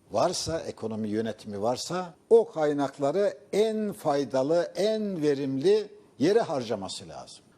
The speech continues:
Allah aşkına bu hükümetin bu ülkedeki kaynakları verimli yerlere harcadığını kim söyleyebilir? Yolsuzluğa, soyguna, vurguna, israfa, lükse giden para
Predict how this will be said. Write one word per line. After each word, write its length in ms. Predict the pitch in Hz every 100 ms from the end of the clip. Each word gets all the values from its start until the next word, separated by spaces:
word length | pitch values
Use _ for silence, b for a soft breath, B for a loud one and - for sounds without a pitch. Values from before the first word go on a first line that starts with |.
| b -
Allah 340 | 180 208 208
aşkına 540 | 165 - 143 135 123
bu 100 | 220
hükümetin 760 | 190 180 175 156 131 - 139 160 - b b b
bu 200 | 208 254
ülkedeki 720 | 208 175 - 151 147 139 135
kaynakları 920 | - 147 147 151 139 - 135 151 131 -
verimli 440 | 123 180 214 220 247
yerlere 380 | 214 180 170 151
harcadığını 680 | 139 180 175 202 160 127
kim 260 | 110 208 262
söyleyebilir? 720 | - 190 135 117 95 90 90 -
Yolsuzluğa, 720 | 131 220 208 208 208 185 160 131
soyguna, 580 | 185 208 196 180 156
vurguna, 480 | 143 196 175 190 156
israfa, 560 | 117 160 - 202 180 151
lükse 380 | 127 156 - 208
giden 340 | 202 170 135
para 460 | - 139 170 151